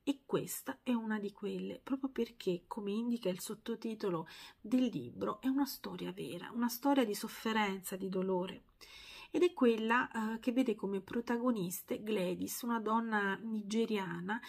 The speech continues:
che, mm, viene condotta in Italia con l'illusione di poter cambiare il proprio destino e cambiare anche il destino della propria famiglia di origine.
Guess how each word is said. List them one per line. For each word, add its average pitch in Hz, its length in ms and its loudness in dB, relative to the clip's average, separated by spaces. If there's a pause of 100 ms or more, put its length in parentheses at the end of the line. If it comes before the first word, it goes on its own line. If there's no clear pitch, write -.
(380)
che, 269 560 8
mm, 220 280 -2
viene 240 460 4
condotta 277 600 2
in 214 240 -2
Italia 226 760 2 (280)
con 320 260 4
l'illusione 262 920 4
di 214 120 -6
poter 233 560 2
cambiare 226 720 2
il 175 100 -4
proprio 180 320 -4
destino 175 680 -2
e 254 140 -6
cambiare 254 480 2
anche 233 320 -2
il 196 100 2
destino 220 460 -2
della 190 240 2
propria 196 280 -4
famiglia 190 460 -4
di 185 140 0
origine. 180 640 -4